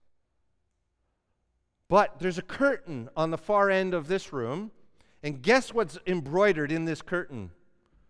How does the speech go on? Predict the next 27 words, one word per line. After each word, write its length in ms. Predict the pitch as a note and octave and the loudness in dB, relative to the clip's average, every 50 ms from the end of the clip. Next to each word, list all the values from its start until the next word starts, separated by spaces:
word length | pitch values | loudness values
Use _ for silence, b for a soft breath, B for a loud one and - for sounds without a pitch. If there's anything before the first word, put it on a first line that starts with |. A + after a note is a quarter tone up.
| _ _ | _ _
Cherubim. 760 | - - F3 F3+ F#3 F3 D#3 C3 C3 A#2+ G#2 F#2 F2+ F#2+ F#2 - _ _ | -4 0 2 4 4 4 2 2 -2 -4 -4 -6 -10 -14 -18 -20 _ _
Ah, 260 | D3 F3+ G#3+ G#3+ F#3+ D#3 | 2 4 6 6 6 4
reminder, 680 | C#3 D#3 D#3+ E3+ F#3 G#3 A3+ A3 G#3+ F#3+ D3+ C3 A#2 B2+ | 2 0 0 2 2 4 4 2 2 0 -2 -2 -2 -2
lethal 420 | D3+ F#3 A3 G#3 E3 G#3 G3 G3 | -2 -2 -2 0 0 2 2 4
angels, 540 | G3 G3+ G3+ G3+ F#3 D3+ D3+ B2 A2 G#2 G2+ | 4 2 2 0 -2 -2 -2 -2 -4 -4 -2
don't 260 | E3 E3 F3+ F#3 - | -2 -2 -2 0 -2
go 140 | F3+ F3+ D#3 | -2 -4 0
past 340 | - F#3 F#3 F#3+ F3 - - | 0 0 2 2 0 -2 -4
here. 220 | - B2+ G#2 - B B B B B | -6 -6 -6 -6 B B B B B
It's 160 | - G#3+ G#3+ | -4 -2 -2
just 160 | - C4 A3+ B3+ | -4 -4 -2 -2
like 140 | A#3+ G3 | 0 0
a 40 | F3+ | 0
no 220 | E3 E3+ F#3+ F#3+ F3 | 0 2 0 0 0
trespassing 720 | - - F#3+ E3 - - E3 D3 C3+ A#2+ - C3+ A#2+ A2+ | 0 0 -2 -2 -2 -4 -4 -4 -4 -4 -6 -10 -12 -10
sign. 320 | - - C#3+ C3 C3+ C#3 | -8 -6 -6 -6 -6 -4
Don't 320 | C3 F3 F3+ F#3+ G#3 F3+ | -2 0 0 0 -2 -2
go 120 | D#3+ F#3 F3+ | -4 -4 -4
past 360 | - F#3+ F#3 F#3+ G3 - - | 0 0 2 2 2 0 -2
here. 160 | D3+ C#3+ C#3+ | -4 -4 -4
There's 200 | C#3 D#3+ C#3 B2 | -4 -6 -8 -4
lethal 320 | D3 E3+ G3+ G3+ - F#3+ D3 E3 | -4 -4 -4 -4 -6 -8 -6 -6
angels 640 | E3 F3+ F#3+ G3 D#3+ C#3+ B2+ A2+ G#2+ F#2+ - - - b b b b b b b b | -6 -4 -4 -6 -6 -6 -6 -8 -8 -12 -14 -20 -20 b b b b b b b b
on 160 | E3 E3+ E3+ | 0 0 2
the 80 | F3 | 2
other 180 | F3 E3 D3+ D3 | 2 0 0 -2
side. 500 | - - F#3 E3+ E3 C#3 G2+ F2 E2+ | -4 -4 -2 0 0 0 -2 -4 -8